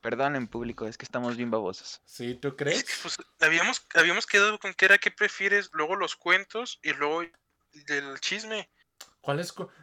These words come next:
Speaker 2: No, pero los cuentos tampoco los vamos a hacer ahorita,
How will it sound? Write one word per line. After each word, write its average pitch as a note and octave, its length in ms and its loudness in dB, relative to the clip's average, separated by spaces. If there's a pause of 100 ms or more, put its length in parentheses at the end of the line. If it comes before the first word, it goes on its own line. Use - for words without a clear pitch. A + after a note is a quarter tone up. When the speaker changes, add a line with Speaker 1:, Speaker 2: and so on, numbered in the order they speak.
Speaker 2:
No, E3 360 2
pero G#3+ 120 0
los D#3 160 -4
cuentos E3 300 -4
tampoco F3+ 280 -4
los F#3+ 140 2
vamos F3 240 -4
a E3+ 40 -4
hacer C#3+ 220 -6
ahorita, C3+ 640 -6